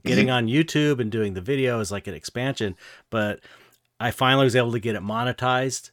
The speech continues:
Speaker 1: You know, the videos are monetized now. So it's
Speaker 2: Yep.
Speaker 1: like, that may be another, it's like, you know, it's ten, maybe I'm making ten bucks a month at this <laughs> point, but it's like,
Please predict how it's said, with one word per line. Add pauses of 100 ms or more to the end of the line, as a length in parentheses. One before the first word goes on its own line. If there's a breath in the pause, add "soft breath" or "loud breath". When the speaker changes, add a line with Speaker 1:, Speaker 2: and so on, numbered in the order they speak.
(100)
Speaker 1:
You
know,
the
videos
are
monetized
now.
So
it's
Speaker 2:
Yep.
Speaker 1:
like,
that
may
be
another,
it's
like, (720)
you
know,
it's
ten,
maybe
I'm
making
ten
bucks
a
month
at
this
<laughs>
point,
but
it's
like,